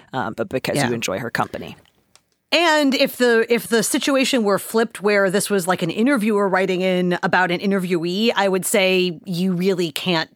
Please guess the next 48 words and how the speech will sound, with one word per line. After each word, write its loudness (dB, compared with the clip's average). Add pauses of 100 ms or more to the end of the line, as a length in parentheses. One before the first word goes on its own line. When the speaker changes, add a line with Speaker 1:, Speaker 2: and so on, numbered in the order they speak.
Speaker 2:
do -6
that -8
at -4
all, 0
Speaker 1:
Oh, 6
Speaker 2:
'cause 2
the 2
Speaker 1:
w-, 2
Speaker 2:
power -2
Speaker 1:
totally 4
Speaker 2:
dynamic -2
Speaker 1:
agreed. -8
Speaker 2:
is, -8
yeah. -10 (520)
Speaker 1:
Yeah, 0
no, 2
the 4
only 4
reason 2
that 2
I'm 2
saying -2
yes -2
to -8
this -4
is -8
because -4
you 0
don't -2
have 0
any 2 (320)
even 2
potential 0
or 4
even 0
the 2
appearance 0
of -2
control 0
over 4
her -2
future, 0
like, 2
ability 2
to -4
make -6
a -8
living. -8